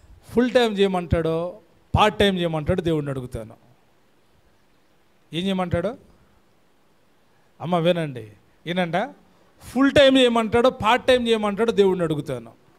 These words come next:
సరే, అడిగి తర్వాత చెప్పయ్యా అన్నాను. ఒక మూడు నెలలు పైన అయింది. మూడు నెలలు ప-, పైన అయిపోయిన తర్వాత మళ్ళా అనుకోకుండా కలిసాము. "ఏయా, ఏంటి సంగతి?" అన్నా.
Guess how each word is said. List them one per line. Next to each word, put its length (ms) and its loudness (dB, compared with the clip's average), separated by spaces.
సరే, 380 -4
అడిగి 400 -6
తర్వాత 420 -8
చెప్పయ్యా 360 -6
అన్నాను. 440 -10
ఒక 160 -6
మూడు 300 0
నెలలు 260 -2
పైన 260 -2
అయింది. 360 -8
మూడు 280 0
నెలలు 220 -2
ప-, 320 -12
పైన 180 2
అయిపోయిన 300 -2
తర్వాత 260 -4
మళ్ళా 340 -4
అనుకోకుండా 640 -4
కలిసాము. 580 -6
"ఏయా, 280 2
ఏంటి 320 0
సంగతి?" 340 -6
అన్నా. 260 -8